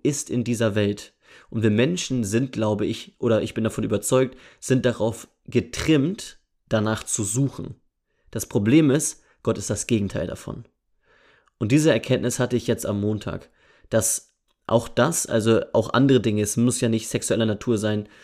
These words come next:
ähm, andere Dinge zu tun, irgendwie die beispielsweise nach Macht zu streben kurzfristig oder mit Menschen zu lästern bewusst oder so,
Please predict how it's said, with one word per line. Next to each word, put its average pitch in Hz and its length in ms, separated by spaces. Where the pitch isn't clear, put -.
ähm, 110 380
andere 135 340
Dinge 120 240
zu 113 140
tun, 123 220
irgendwie 110 300
die 110 380
beispielsweise 110 920
nach 113 240
Macht 117 320
zu 123 120
streben 113 420
kurzfristig 110 800
oder 104 500
mit 117 160
Menschen 120 340
zu - 160
lästern 110 400
bewusst 104 460
oder 107 180
so, 110 300